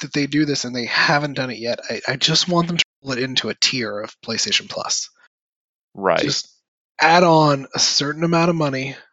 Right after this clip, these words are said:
Speaker 1: to the PlayStation Plus subscription and say that you get,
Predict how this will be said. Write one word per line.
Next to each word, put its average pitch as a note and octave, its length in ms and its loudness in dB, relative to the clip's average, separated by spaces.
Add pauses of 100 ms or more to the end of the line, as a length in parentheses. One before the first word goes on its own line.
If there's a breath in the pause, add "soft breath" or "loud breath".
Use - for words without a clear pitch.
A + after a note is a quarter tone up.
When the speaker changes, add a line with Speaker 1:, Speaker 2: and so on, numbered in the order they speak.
(140)
Speaker 1:
to - 80 -10
the B2 80 -10
PlayStation C3+ 520 -2
Plus B2+ 220 -2
subscription - 600 -4
and A2 120 -8
say C3 280 0
that B2 200 -10
you C3+ 180 -8
get, B2 360 -4